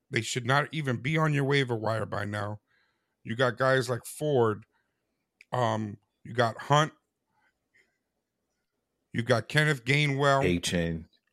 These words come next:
Speaker 1: Um, Roschon Johnson. Sam Laporta. Okay, these guys should not be on your waiver wire right now, but if they are, grab 'em up. <laughs> Grab 'em up.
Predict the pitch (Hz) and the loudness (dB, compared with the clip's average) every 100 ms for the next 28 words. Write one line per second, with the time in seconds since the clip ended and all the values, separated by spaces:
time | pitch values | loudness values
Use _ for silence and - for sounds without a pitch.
0 | - 117 120 113 110 _ _ _ 120 123 | -2 0 2 0 -6 _ _ _ 2 2
1 | - 160 147 147 - _ _ _ _ 113 | 4 4 4 2 -4 _ _ _ _ 4
2 | 139 147 151 - 147 147 143 _ _ _ | 6 6 4 0 0 0 -4 _ _ _
3 | _ _ _ _ _ _ - - 147 147 | _ _ _ _ _ _ -6 0 2 2
4 | 147 _ 120 123 - 147 143 - 151 147 | -2 _ -6 -4 0 0 0 -2 -6 -8
5 | _ _ _ _ _ _ _ _ _ _ | _ _ _ _ _ _ _ _ _ _
6 | _ _ - 107 120 120 120 - 143 131 | _ _ -12 -4 -2 -2 -4 -4 -2 4
7 | 156 135 - 127 135 156 143 165 151 147 | 4 4 0 0 2 0 0 -2 -2 -2
8 | 143 151 127 113 117 110 110 110 104 113 | 0 2 2 2 2 2 0 -2 -4 -4
9 | 104 101 104 - 113 113 123 131 135 - | -4 -4 -6 -4 -4 0 4 4 2 -6
10 | _ _ _ _ - 101 107 120 151 151 | _ _ _ _ -8 -2 0 0 2 2
11 | 156 - _ _ _ _ _ _ _ _ | 2 -4 _ _ _ _ _ _ _ _
12 | - 101 120 147 123 135 160 175 160 - | -18 -10 0 4 4 2 2 2 2 -4